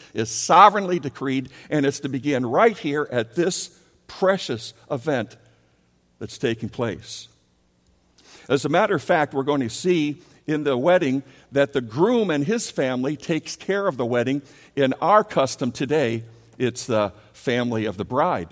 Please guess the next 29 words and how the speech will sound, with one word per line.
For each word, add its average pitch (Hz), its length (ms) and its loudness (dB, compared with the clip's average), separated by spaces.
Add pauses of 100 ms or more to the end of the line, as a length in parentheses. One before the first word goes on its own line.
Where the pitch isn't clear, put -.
And 110 160 -2
I 123 80 -2
wish 139 260 -2
we 135 100 -4
were 117 180 -4
more 123 180 0
biblical, 143 480 -4
'cause 113 180 -6
I've 131 140 0
already 165 200 0
had 165 180 0
three 156 180 -6
daughters 156 560 -2 (200)
get 123 140 -2
married. 87 340 -4 (1200)
But 151 160 2
it 156 80 0
would, 151 120 -2
we're 147 140 -4
gonna 165 80 -2
see 190 260 -2
it's, 117 180 -2
it, 143 260 -4
it's 127 180 -4
the 127 100 -8
groom 196 380 2
and 127 140 -2
his 233 260 -2
family 92 480 -6